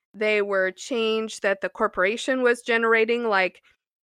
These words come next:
we had managers that were told on Friday that they would be relocating to another office halfway across the country or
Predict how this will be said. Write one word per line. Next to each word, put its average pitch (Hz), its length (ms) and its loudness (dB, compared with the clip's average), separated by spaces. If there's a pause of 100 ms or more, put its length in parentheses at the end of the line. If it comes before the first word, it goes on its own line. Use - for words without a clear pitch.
(160)
we 269 140 0
had 233 280 2
managers 208 880 0
that 190 220 0
were 202 180 -4
told 277 340 4
on 220 160 2
Friday 208 560 4
that 196 240 -4
they 214 160 -6
would 208 140 -2
be 202 140 -10
relocating 214 840 -4
to 208 160 -8
another 196 400 -2
office 196 380 0
halfway 214 340 -2
across 240 320 -2
the - 80 -20
country 254 340 -4
or 269 160 2